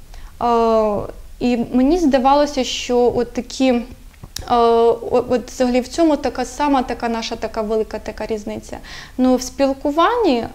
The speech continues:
в подальшому я зрозуміла, що ми ставимо одні і ті ж самі задачі. Чи це абстракція, чи це якесь образне мислення, чи це такими більш такими з реалістичними, з академічним з підходом.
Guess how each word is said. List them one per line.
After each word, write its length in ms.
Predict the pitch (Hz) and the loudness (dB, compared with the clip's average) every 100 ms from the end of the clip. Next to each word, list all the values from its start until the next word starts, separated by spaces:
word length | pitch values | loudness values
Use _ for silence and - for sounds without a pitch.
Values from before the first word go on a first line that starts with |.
| - - 240 240 240 233 233 | -10 -2 0 2 4 4 2
в 100 | 233 - | 0 0
подальшому 760 | 277 233 226 208 - - 117 - - - | 2 4 2 0 -4 -8 -8 -10 -18 -10
я 460 | 240 277 285 285 277 | -2 2 4 2 0
зрозуміла, 540 | 285 277 294 370 302 | 0 2 4 4 2
що 180 | 302 269 | 0 -2
ми 120 | 277 | -2
ставимо 580 | 277 269 254 262 262 254 - - | 0 0 2 2 2 0 -4 -10
одні 240 | 240 269 339 | -2 4 4
і 180 | 294 262 | 4 -2
ті 180 | - | 0
ж 80 | 277 | -4
самі 360 | - 254 247 240 | -2 0 0 0
задачі. 640 | 226 214 202 - - - - - - - | 0 -2 0 -4 -6 -12 -14 -18 -18 -6
Чи 180 | 277 | -6
це 300 | 262 - 311 - | -4 2 2 2
абстракція, 920 | - - - 247 247 - - 254 254 - - 240 | -2 -4 -2 0 -2 -6 -6 -4 -4 -8 -12 -8
чи 160 | - | -6
це 240 | 247 - 285 | -6 -2 0
якесь 380 | 277 269 254 - | 2 0 -2 -2
образне 540 | 240 233 254 233 247 | 0 2 0 2 0
мислення, 580 | 247 240 240 240 233 240 - - - - 226 | 0 -2 -4 -6 -4 -6 -10 -16 -16 -12 -8
чи 160 | - | -6
це 160 | 247 285 | -2 -2
такими 420 | 277 240 269 254 | 0 -2 4 4
більш 260 | 233 254 - | 4 0 0
такими 440 | 254 247 262 247 | -6 -2 0 0
з 40 | 240 | 2
реалістичними, 760 | 254 254 254 262 - 254 247 | 2 2 0 -4 -2 -2 -2
з 60 | 233 | 0
академічним 720 | 247 254 254 247 240 - 240 | 0 2 2 2 2 -2 -4
з 100 | 233 | -4
підходом. 640 | - 247 - 240 220 214 | -8 -8 -4 -2 -2 -4